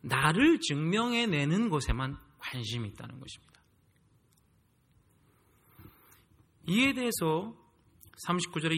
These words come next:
예수님께서 이르시되 "금하지 말라. 내 이름을 의탁하여 능한 일을 행하고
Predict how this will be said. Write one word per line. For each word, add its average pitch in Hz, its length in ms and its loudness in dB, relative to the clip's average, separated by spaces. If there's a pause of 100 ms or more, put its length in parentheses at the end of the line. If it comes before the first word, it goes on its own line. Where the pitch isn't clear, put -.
예수님께서 160 680 -2
이르시되 117 520 -6 (1200)
"금하지 135 440 -2
말라. 107 320 -6
내 117 120 -4
이름을 165 400 0
의탁하여 123 760 -6
능한 175 400 0
일을 180 180 -4
행하고 156 440 -4